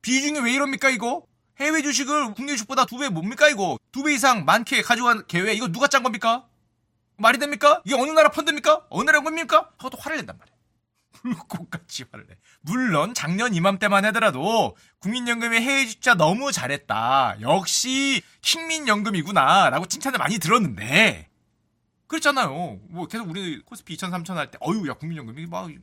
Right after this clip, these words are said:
나스닥 갔어. 야, 몇 배 나고, 야, 수익률 이렇게, 어이구, 잘했다, 잘했다." 그랬는데 내가 국내 주식에 들어가니까 이거 문제가 말이야. 누가 해외 주식에 저렇게 많이 사나?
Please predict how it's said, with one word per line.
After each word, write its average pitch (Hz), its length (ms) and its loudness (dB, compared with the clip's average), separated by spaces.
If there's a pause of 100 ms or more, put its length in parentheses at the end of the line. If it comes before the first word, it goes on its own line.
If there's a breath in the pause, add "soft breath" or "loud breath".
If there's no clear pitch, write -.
나스닥 - 340 -12
갔어. 143 220 -12
야, 143 100 -6
몇 113 220 -12
배 170 100 -6
나고, 156 320 -6
야, 131 220 -4
수익률 240 320 -16
이렇게, 151 260 -10
어이구, 285 220 0
잘했다, - 300 -4
잘했다." 151 280 -6
그랬는데 160 440 -8 (680 loud breath)
내가 254 720 6
국내 247 240 -6
주식에 214 260 -4
들어가니까 190 760 2
이거 165 140 -8
문제가 170 400 -2
말이야. 151 720 6
누가 262 380 8
해외 262 180 0
주식에 226 260 -4
저렇게 170 280 -2
많이 139 180 -2
사나? 180 420 0